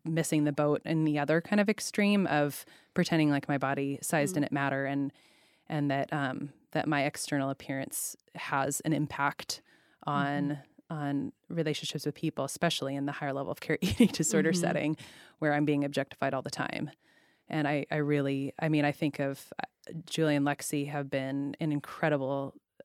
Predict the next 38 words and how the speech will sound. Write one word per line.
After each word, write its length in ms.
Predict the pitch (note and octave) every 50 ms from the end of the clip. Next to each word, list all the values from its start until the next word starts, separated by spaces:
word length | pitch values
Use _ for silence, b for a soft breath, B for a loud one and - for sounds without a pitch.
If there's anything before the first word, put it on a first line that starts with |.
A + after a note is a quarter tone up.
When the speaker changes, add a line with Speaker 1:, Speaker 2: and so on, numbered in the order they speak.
| _ _ -
Speaker 1:
incredible, 720 | F3+ D#3 - - - - E3+ D#3+ D#3 D3 D3 C#3 C#3 C#3 - D3
uh, 100 | D3+ - -
um, 420 | D#3+ C#3+ C#3+ C#3+ C3 C#3 D3 D3+ - _ _ _ _ _ -
relationships 760 | E3 D#3+ C#3+ C#3 C#3+ - - D#3+ D3 - D#3+ - - - -
for 120 | - D3+
change. 460 | C#3+ - - C#3+ C#3 C#3+ C#3+ C#3+ -
And 100 | - C#3+
I 60 | C#3 C#3
feel 400 | - - C3+ C3 C3 C3+ D3+ b b b b b b b b b b b b
very, 460 | - E3 D#3 D3+ D3 D3 C#3+ C#3+ C#3
like, 260 | G#2+ - C#3+ D3 - -
just 440 | - D#3 - - - - - - -
indebted. 400 | - E3 D#3+ D#3+ E3+ D3 D3+ - -
I 100 | F3 F3+
mean, 120 | F3+ E3
I 80 | D#3 D#3
just 160 | D#3+ - -
felt 100 | - E3
like 120 | D#3 D3+ D#3+
it 40 |
was 160 | D#3+ D#3+ D3 D#3+
a 160 | - E3+ F3
really 300 | D#3+ E3+ E3+ D#3 D3 D3
incredible 500 | D3 D#3+ - F3 D#3 D3+ D#3+ D3+ - -
experience 580 | E3 - - - - D3 C#3 C3+ C3 - - -
for 280 | - - E3 D#3 - - -
them 280 | D3+ D#3+ C#3+ C#3 C#3+ D3
to, 440 | - - - D#3 C#3 C#3+ C3+ C3 C#3 b b b b b b b b b b _
um, 480 | D#3 D#3 D3+ C#3+ C3 C3+ D#3+ - D#3+ D3+ - _ _ _
kind 160 | - - E3
of 180 | D3 C#3 C3 - - - - E3+ -
g-, 200 | - - - - - - - F3
gently 760 | C#3 - D#3+ D3+ D3 - D3+ D#3+ D#3+ D3 C#3+ C#3 C#3 D3 - - -
confront 480 | - - D#3 - - - C#3 - -
me 140 | - D3+ D3 -
on 160 | - - -
that. 280 | G#2 - - - - - - _ A#3+
Speaker 2:
Mm. 380 | A#3 A3+ G#3+ G#3+ G#3+ G#3+ G#3